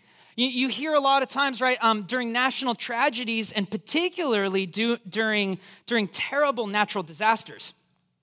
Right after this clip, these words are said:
thoughts and prayers. Or, or, you know, you hear that as this term of, like, "Well, we should pray for whatever city is going through the tragedy." And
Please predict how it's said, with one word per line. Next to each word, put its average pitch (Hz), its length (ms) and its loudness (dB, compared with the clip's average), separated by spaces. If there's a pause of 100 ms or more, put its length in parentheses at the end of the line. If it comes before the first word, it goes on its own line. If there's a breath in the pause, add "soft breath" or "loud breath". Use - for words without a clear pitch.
(200)
thoughts - 480 0
and 190 160 -2
prayers. - 600 -6 (680)
Or, 190 180 0
or, 269 100 -6
you 269 120 2
know, 277 60 2
you 240 180 0
hear 294 320 -4
that 247 200 4
as 196 120 0
this 220 160 -4
term 294 220 -2
of, 240 100 -2
like, 226 140 6 (160 soft breath)
"Well, 226 240 4
we 220 140 -4
should 214 260 -2 (160)
pray 240 600 0
for 196 420 0 (260)
whatever 233 380 0
city 262 340 -2
is 180 140 -2
going 208 260 -2
through 208 320 -2
the 190 100 -8
tragedy." 175 760 -6 (640 loud breath)
And 247 140 4